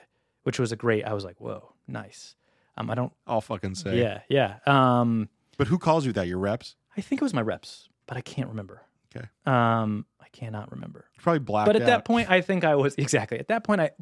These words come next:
Speaker 1: once I was pitching Will and Jerry, I kinda, it was, again, it was, like, one of those things of, like, I don't think they were putting multiple people in front of
Speaker 2: Yeah,
Speaker 1: them
Speaker 2: it's
Speaker 1: at
Speaker 2: yours
Speaker 1: that
Speaker 2: to
Speaker 1: point. So it
Speaker 2: lose.
Speaker 1: was, like, I felt like, "Oh, this is good." Like, you know, and then little did I know I could have been, like, fired and crushed at any moment. But, um,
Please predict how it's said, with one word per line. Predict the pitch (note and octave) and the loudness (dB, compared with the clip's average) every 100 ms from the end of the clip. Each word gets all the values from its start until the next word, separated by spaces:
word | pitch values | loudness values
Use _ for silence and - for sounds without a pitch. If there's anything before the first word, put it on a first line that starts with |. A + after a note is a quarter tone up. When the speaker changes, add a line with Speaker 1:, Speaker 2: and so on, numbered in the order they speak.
| D3 | -2
Speaker 1:
once | A3+ A3 | 0 4
I | F3+ | 4
was | C3+ A#2+ | 4 0
pitching | C#3 C3 C#3+ B2 A2 | -4 -2 -2 -2 0
Will | A2+ A2+ | 0 0
and | A2+ G#2+ | -2 -6
Jerry, | A2+ A2 A#2 | -4 -2 -2
I | |
kinda, | - - B2+ C3 B2 B2+ | -6 -6 0 0 0 2
it | E3 | 4
was, | E3+ | 4
again, | E3 F3 | 4 4
it | |
was, | C3+ | 4
like, | D3 D#3 | 2 2
one | |
of | D3 | 2
those | C#3 | 2
things | C#3+ B2+ | 2 0
of, | |
like, | A#2 G#2 _ - | 0 -2 _ -2
I | |
don't | C3 D3+ | 0 0
think | C3+ | -2
they | B2+ | -2
were | |
putting | A2 B2 A#2 | -2 -4 -2
multiple | A2 A2+ - A2+ | -2 -4 -8 -10
people | A2+ A2 C#3+ | -8 -6 -4
in | C#3+ | -4
front | C#3+ C#3+ | -4 -4
of | D3 | -4
Speaker 2:
Yeah, | C#3+ D#3 | -4 -2
Speaker 1:
them | E3 | -2
Speaker 2:
it's | E3 | -2
Speaker 1:
at | |
Speaker 2:
yours | A#2 | -2
Speaker 1:
that | |
Speaker 2:
to | E3 F3 | 0 -2
Speaker 1:
point. | F#3 | 0
So | D#3 | 2
it | |
Speaker 2:
lose. | C3+ | 2
Speaker 1:
was, | B2+ A2+ | 0 0
like, | A#2+ G#2+ - _ _ _ _ _ | -2 -2 -6 _ _ _ _ _
I | - | -2
felt | C3 D3 C3+ | 0 2 0
like, | A2 | 0
"Oh, | A3+ C3 | -2 -2
this | A#2 - | -6 -12
is | A2+ | -16
good." | A2 G#3+ A2 F#2+ | -4 -4 -4 -8
Like, | - B2+ | -6 -4
you | B2 | -4
know, | A2+ | -2
and | C3 | 2
then | C3+ A#2+ A#2 - _ _ _ _ _ _ _ - | 2 2 -2 -6 _ _ _ _ _ _ _ 2
little | C#3 C3 | 4 6
did | A2+ | 6
I | A2 | 4
know | A2+ G#2 | 4 2
I | G2 | 0
could | A2 | -4
have | G2 | -6
been, | G2 | -8
like, | F2+ - _ | -10 -16 _
fired | A2+ F#2+ F#2 | -6 -6 -10
and | G2 | -16
crushed | - G#2+ F#2+ A2 | -14 -14 -12 -16
at | |
any | G#2 G#2 | -16 -14
moment. | G#2+ G2+ - _ | -12 -12 -14 _
But, | A2+ - _ _ _ _ _ - | -14 -14 _ _ _ _ _ 0
um, | B2+ A#2 A#2 A2 G#2+ | 2 2 2 0 -4